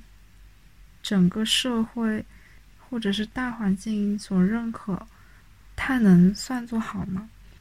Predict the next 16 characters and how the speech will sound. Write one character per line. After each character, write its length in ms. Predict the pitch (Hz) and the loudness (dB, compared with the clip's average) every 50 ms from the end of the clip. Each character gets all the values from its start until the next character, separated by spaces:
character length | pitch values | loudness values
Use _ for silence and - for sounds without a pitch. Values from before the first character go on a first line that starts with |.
| - _ - - - - - - | -20 _ -20 -20 -20 -20 -12 -6
那 120 | 277 277 269 | -4 -4 -4
或 180 | - 277 262 | -2 -4 -6
许 140 | 247 - 220 | -4 0 4
我 120 | 196 185 | 6 6
们 180 | 175 175 180 185 | 8 8 8 6
会 220 | 185 220 226 226 | 6 4 2 0
想， 460 | 220 226 - - - 196 175 170 175 - - 208 - - - - - - - | 0 -2 -4 -6 -2 0 0 2 0 -2 -6 -12 -16 -18 -20 -20 -20 -20 -14
其 200 | - - - 214 | -10 -4 -2 0
实 400 | 208 - - 220 202 202 208 214 220 - - - - | 0 0 0 0 0 0 -2 -2 -4 -8 -18 -20 -12
社 300 | - - - 269 254 254 | -6 -4 -2 -2 0 0
会 340 | 247 247 240 226 226 214 - - - - - - - | 0 0 2 2 0 0 -2 -8 -14 -20 -20 -20 -8
认 220 | - 226 226 220 | -4 -2 0 0
可 240 | 226 - - 208 185 | -2 -2 -2 -2 0
的 120 | 185 175 | 2 4
一 160 | 180 196 202 214 | 4 4 4 2
些 480 | - - - 202 190 190 185 185 190 | 0 -2 -4 0 2 2 4 2 2